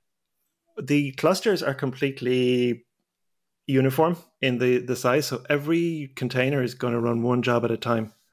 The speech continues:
This makes monitoring and troubleshooting a lot easier, actually. So we try to make sure that every jo-, every worker is dealing with one job at a time, and it's, it's, it's in series.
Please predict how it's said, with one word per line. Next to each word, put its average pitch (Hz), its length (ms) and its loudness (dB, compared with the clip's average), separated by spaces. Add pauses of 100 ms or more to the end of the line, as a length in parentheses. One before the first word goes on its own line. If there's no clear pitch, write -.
(120)
This 131 180 -4
makes 131 360 0 (560)
monitoring 117 320 0
and 117 100 0
troubleshooting 117 480 2
a 113 40 0
lot 113 140 0
easier, 113 380 0
actually. 113 320 -8
So 113 200 -2
we 117 120 2
try 139 220 0
to 139 120 -8
make 123 120 -6
sure 120 180 -4
that 120 160 -6 (500)
every 127 220 -2
jo-, 127 300 0
every 123 340 0
worker 123 580 0
is 117 140 -8
dealing 113 240 -2
with 113 140 -2
one 113 200 -2
job 110 220 0
at 110 80 -2
a 110 80 -6
time, 110 320 -4 (380)
and 110 160 -4
it's, - 400 -12
it's, - 220 -12
it's - 200 -6
in 110 100 -2
series. 107 600 -2